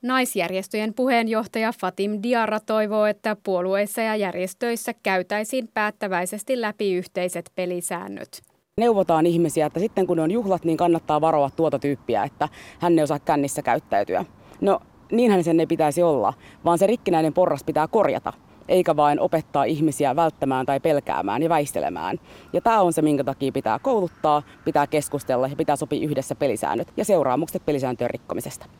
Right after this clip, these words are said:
Speaker 1: Tasa-arvoministeri Thomas Blomqvist uskoo, että uudet sukupolvet vievät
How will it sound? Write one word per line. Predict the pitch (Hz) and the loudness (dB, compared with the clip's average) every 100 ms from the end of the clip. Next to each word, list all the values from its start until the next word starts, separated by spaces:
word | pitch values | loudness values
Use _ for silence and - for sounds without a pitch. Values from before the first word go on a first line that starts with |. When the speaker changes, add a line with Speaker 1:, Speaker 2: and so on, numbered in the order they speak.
| - - _ - | -20 -20 _ -4
Speaker 1:
Tasa-arvoministeri | 247 - 196 185 196 214 226 233 233 240 240 | -4 -2 -4 -4 -4 -2 -2 -4 -4 -6 -4
Thomas | 240 - 180 185 214 - | -6 -8 -8 -8 -10 -6
Blomqvist | 262 262 233 226 233 - | -2 -2 -4 -6 -6 -8
uskoo, | 220 233 - 247 240 - | -8 -8 -6 -2 -2 -4
että | 226 - 240 | -8 -6 -6
uudet | 208 185 240 | -4 -6 -8
sukupolvet | - 277 269 - 240 233 233 196 | -6 -4 -2 -2 -2 -2 -6 -4
vievät | 190 185 285 | -4 -2 -4